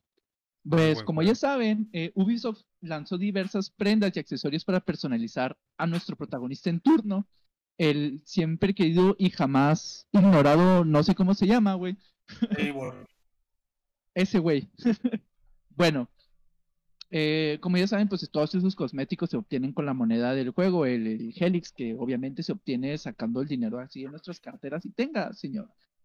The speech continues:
Speaker 1: quiero ponerle pantalones nuevos a mi personaje y un collar.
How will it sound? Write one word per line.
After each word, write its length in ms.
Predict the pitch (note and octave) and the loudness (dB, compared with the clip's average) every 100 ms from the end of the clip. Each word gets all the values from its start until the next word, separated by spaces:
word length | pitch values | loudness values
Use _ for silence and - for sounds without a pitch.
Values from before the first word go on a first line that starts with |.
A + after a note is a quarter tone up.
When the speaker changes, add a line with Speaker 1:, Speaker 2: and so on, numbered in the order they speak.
| _ | _
Speaker 1:
quiero 260 | A3+ A#3+ G3 | 0 0 -2
ponerle 360 | D#3+ F#3 G3 | -4 -2 -2
pantalones 480 | D#3+ D#3+ B2+ E3+ D#3 | -4 -4 0 0 0
nuevos 320 | E3+ E3+ E3 | 0 0 0
a 40 | B2+ | -2
mi 120 | B2 | -2
personaje 500 | A#2 A#2+ C3+ D3+ - | -4 -4 -6 -4 -6
y 60 | D3+ | -6
un 140 | D3+ | -6
collar. 400 | C3+ B2 C3 | -8 -8 -10